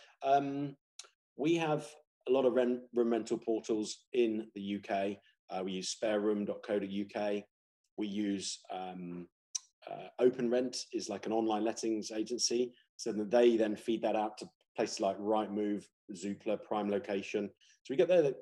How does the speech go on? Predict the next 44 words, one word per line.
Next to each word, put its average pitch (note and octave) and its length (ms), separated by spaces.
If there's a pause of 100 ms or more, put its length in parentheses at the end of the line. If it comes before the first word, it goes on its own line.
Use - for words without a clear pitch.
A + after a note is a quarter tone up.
two D3 120
of B2 60
the A2 60
biggest A2 300 (340)
portals. A2+ 500
I G#2 40
think A2+ 120
they G2 60
put G#2+ 140
out G#2 120
on G2+ 120
Gumtree A2 440
as G2 120
well. A2+ 340 (500)
Um, A#2 440 (880)
I - 40
think - 320 (640)
that's C#3+ 200
one C3 220
tip E3+ 240
that's C#3 160
kind C3+ 160
of A#2 80
obvious, C3 380
right? C#3 220
I B2 60
think B2 200
most A#2+ 200
people A2+ 260
do A2 140
that. G#2+ 220
I'm A2 80
not, A2 200
I'm A2+ 120
not A2+ 80
reinventing G#2 540
the G2+ 80
wheel A2 240
there. F#2 200 (460)
I, - 40
I, - 220 (120)
I'll - 160
try E3+ 160
and C3+ 180